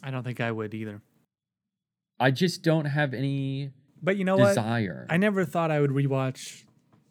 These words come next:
Speaker 1: Ryan Reynolds' Green Lantern. I've seen that, like, two or three times.
Speaker 2: <laughs> No.
Speaker 1: So everyone is, you know, time passes and I'm like, "Ah, maybe I'll watch that again," 'cause I'm in the mood
Speaker 2: True.
Speaker 1: maybe for a rock movie or something. But
Speaker 2: If, if I want a rock superhero movie,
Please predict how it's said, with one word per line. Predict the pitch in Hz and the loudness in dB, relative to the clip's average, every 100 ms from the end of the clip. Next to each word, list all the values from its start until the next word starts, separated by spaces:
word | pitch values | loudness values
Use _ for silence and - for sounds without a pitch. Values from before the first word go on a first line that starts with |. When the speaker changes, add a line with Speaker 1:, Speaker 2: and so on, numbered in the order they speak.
| _ - _ _ _ _ _ _ _ _ | _ -20 _ _ _ _ _ _ _ _
Speaker 1:
Ryan | - 131 143 143 | -4 0 2 4
Reynolds' | 139 139 127 | 4 2 -2
Green | - 123 113 | -6 -8 -6
Lantern. | 117 175 175 139 156 | -2 -2 0 -2 -2
I've | 139 139 | -2 -4
seen | - 175 | -2 -2
that, | 135 127 | -2 -2
like, | 117 - _ _ | -6 -8 _ _
two | - 113 | -6 -4
or | |
three | 110 113 113 | -4 -6 -6
times. | 120 113 131 160 - _ | -10 -8 -8 -8 -14 _
Speaker 2:
<laughs> | _ - | _ 0
No. | 180 175 | 2 2
Speaker 1:
So | - 202 196 | 4 6 6
everyone | 208 220 202 202 | 4 2 2 2
is, | 196 185 | -2 -2
you | 196 | 0
know, | 190 | 0
time | 165 - 180 170 | -2 -4 -4 -2
passes | 147 143 139 147 | -2 -2 -2 -2
and | 143 | -2
I'm | 135 | -2
like, | 151 | -4
"Ah, | 202 | -6
maybe | 185 165 151 135 | -4 -4 -2 -2
I'll | 120 | -2
watch | 113 117 - | -4 -6 -8
that | 120 110 | -10 -10
again," | 107 110 143 | -12 -12 -14
'cause | - 143 | -2 2
I'm | 151 | 2
in | 147 | 4
the | 139 | 2
mood | 139 135 127 | 2 2 2
Speaker 2:
True. | 160 107 85 - - _ _ _ _ - | 2 0 -4 -14 -20 _ _ _ _ 2
Speaker 1:
maybe | 143 135 131 | 4 6 2
for | 123 | 0
a | 117 | -2
rock | 110 113 110 - | 0 -4 -4 -10
movie | 113 110 110 | -10 -10 -12
or | 113 | -12
something. | - 117 131 147 | -12 -12 -12 -10
But | 139 127 117 - _ _ | -4 -4 -4 -12 _ _
Speaker 2:
If, | 139 117 - - | 2 2 -10 -2
if | 123 143 | 0 0
I | 165 | 0
want | 180 147 | 0 -2
a | |
rock | 113 110 117 | 0 0 -2
superhero | - - 113 107 90 95 90 87 | -4 -2 -2 -2 -4 -4 -2 -2
movie, | 90 85 92 87 87 85 | -4 -4 -4 -2 -2 -4